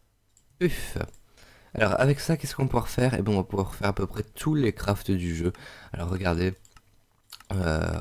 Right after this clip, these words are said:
regardez-moi juste ça. Par exemple, on peut faire avec du, avec du f-, de, de, de l'or, on peut faire du diamant, par exemple. Avec, euh,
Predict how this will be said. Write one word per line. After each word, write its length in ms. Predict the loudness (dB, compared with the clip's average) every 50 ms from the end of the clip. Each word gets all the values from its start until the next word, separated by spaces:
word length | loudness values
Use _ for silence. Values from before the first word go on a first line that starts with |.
| -6 -8
regardez-moi 500 | -6 -4 -2 -2 0 0 0 0 -2 -2
juste 240 | -4 -6 -10 -10 -6
ça. 240 | -2 -2 -2 -2 -2 -12 -20 -20 -20 -20 -20 _ _ -8
Par 100 | -2 0
exemple, 280 | 0 0 0 -2 -4 -4
on 80 | -4 -2
peut 160 | -2 -2 -2
faire 140 | 0 0 2
avec 280 | 2 2 0 0 -4
du, 320 | -6 -10 -10 -10 -8 -6 -4
avec 200 | -4 -4 -4 -4
du 100 | -8 -12
f-, 220 | -12 -14 -14 -14 -16 -16 -14 -10
de, 120 | -10 -8 -8 -8 -10 -10
de, 80 | -10
de 140 | -6 -4 -2
l'or, 220 | 0 2 0 0 0
on 100 | -2 -6
peut 80 | -6 -6
faire 100 | -6 -6
du 140 | -6 -6 -6
diamant, 360 | -2 -2 0 0 0 -2 -2
par 140 | -2 -2 -4
exemple. 340 | -2 0 -2 -2 -2 -2
Avec, 280 | -4 -4 -4 -6 -6 -8
euh, 80 | -8